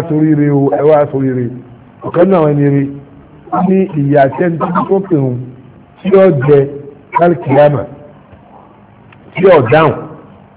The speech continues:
tí ó lọ kírun yẹn. Ó ní pé ìyá tí ó jẹ tí ó bá lọ lé alágbègbè, àwọn alágbègbè tó máa fún báyìí o. Kó máa gbé research, kó máa gbé àgbékalẹ̀ yẹn, tí ó yọ yẹn. Kó wá lọ síbẹ̀, kó wá fi sí ẹ̀ síbẹ̀.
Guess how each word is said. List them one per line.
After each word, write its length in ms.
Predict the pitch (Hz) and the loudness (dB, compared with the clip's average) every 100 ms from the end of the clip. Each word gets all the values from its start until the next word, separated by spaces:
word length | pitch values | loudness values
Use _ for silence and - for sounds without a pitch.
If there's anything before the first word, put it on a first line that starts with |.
| _ | _
tí 100 | - | -2
ó 40 | 180 | 2
lọ 140 | 165 | 4
kírun 300 | 147 180 156 | 2 2 2
yẹn. 180 | 127 117 - - - - _ _ _ _ _ _ _ - - - - - | 0 -2 -8 -18 -20 -20 _ _ _ _ _ _ _ -20 -20 -20 -10 -4
Ó 160 | 202 | -2
ní 140 | 190 190 | -2 -2
pé 140 | 196 202 202 - - - - - - | 2 2 0 -6 -18 -10 -6 -6 -6
ìyá 340 | 151 151 151 147 | -4 2 2 2
tí 180 | - 208 | 0 0
ó 80 | 208 | 0
jẹ 240 | 156 165 | 2 0
tí 140 | 156 202 | 0 -2
ó 80 | 165 | 2
bá 120 | 170 | 4
lọ 140 | 165 | 4
lé 120 | 165 170 | 4 4
alágbègbè, 580 | 165 180 175 147 143 | 2 0 0 0 2
àwọn 200 | 147 135 | 2 2
alágbègbè 360 | 160 185 170 151 | 2 2 0 0
tó 100 | 147 | -2
máa 200 | 170 156 | -2 -2
fún 160 | 156 170 | -2 -2
báyìí 300 | 180 185 165 | 0 4 4
o. 80 | 156 110 - - - - _ | 2 0 -8 -16 -20 -20 _
Kó 120 | _ 175 | _ -4
máa 260 | 180 170 | -2 0
gbé 160 | 160 185 | 0 2
research, 500 | 196 165 - 180 160 | 2 4 4 4 4
kó 80 | 165 | 0
máa 160 | 175 165 | -2 -2
gbé 200 | 165 185 190 190 | 2 4 6 4
àgbékalẹ̀ 640 | 190 - 127 160 - 175 165 | 2 -2 -4 0 2 4 2
yẹn, 140 | 135 - - - - - - | 0 -4 -16 -20 -20 -20 -20
tí 160 | - 202 | -4 2
ó 60 | |
yọ 200 | 202 165 175 | 4 6 6
yẹn. 160 | 143 113 - - - - | 4 0 -10 -18 -20 -10
Kó 160 | - 202 | 0 4
wá 140 | 196 | 4
lọ 80 | 175 | 4
síbẹ̀, 220 | 160 190 | 2 0
kó 160 | 143 170 | 0 0
wá 160 | 180 180 175 147 - | 0 2 2 0 -8
fi 140 | - 170 | -8 -8
sí 140 | - | -2
ẹ̀ 100 | 196 | -2
síbẹ̀. 300 | 147 170 160 | -2 -4 -6